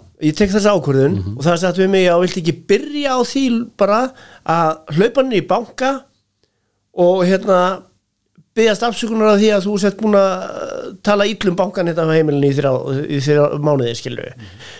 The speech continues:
Speaker 1: Ég myndi ekki geta það,
Speaker 2: Þú ert
Speaker 1: skilurðu.
Speaker 2: ekkert í stuði fyrir það?
Speaker 1: Nei, ég er ekkert í stuði fyrir það,
Speaker 2: Þú ert í
Speaker 1: skilurðu.
Speaker 2: einvilja og
Speaker 1: Já.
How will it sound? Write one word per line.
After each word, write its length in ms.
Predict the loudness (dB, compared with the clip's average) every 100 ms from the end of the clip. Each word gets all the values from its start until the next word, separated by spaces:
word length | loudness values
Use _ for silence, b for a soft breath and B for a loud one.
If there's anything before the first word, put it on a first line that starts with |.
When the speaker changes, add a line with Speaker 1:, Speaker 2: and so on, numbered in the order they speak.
| B B B B B B _ _ _ _ _ _ _ _ _ _ _ _ _ _
Speaker 1:
Ég 140 | 0 0
myndi 180 | 2 -2
ekki 140 | -4
geta 220 | -6 -6 -6
það, 60 |
Speaker 2:
Þú 0 |
ert 60 | -4
Speaker 1:
skilurðu. 240 | -2 0 -2
Speaker 2:
ekkert 140 | -4
í 40 | -4
stuði 220 | -2 -2
fyrir 140 | 0 0
það? 80 | 0
Speaker 1:
Nei, 140 | 0 -4 -2
ég 120 | 2
er 60 | 2
ekkert 160 | 0 -4
í 20 |
stuði 200 | -2 0
fyrir 140 | 0 0
það, 80 | 0
Speaker 2:
Þú 60 |
ert 80 | 0
í 20 |
Speaker 1:
skilurðu. 280 | -2 -2 -2
Speaker 2:
einvilja 500 | 0 0 0 0 0
og 220 | 0 -2
Speaker 1:
Já. 80 | -2